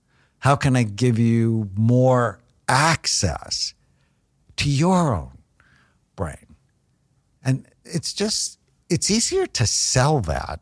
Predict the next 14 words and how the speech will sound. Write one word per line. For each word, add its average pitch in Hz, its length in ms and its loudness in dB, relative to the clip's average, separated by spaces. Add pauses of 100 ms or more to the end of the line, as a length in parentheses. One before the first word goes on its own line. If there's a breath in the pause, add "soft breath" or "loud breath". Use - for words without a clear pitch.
(100)
<laughs> 98 100 4
than, 127 640 4 (1080 loud breath)
you 143 160 0
know, 127 220 4
"Let 143 160 2
me 170 80 2
give 156 140 2
you 147 80 4
a 127 40 2
diagnosis 101 1300 0 (140)
of 107 100 2
a 107 60 4
mental 107 500 2
illness, 95 760 0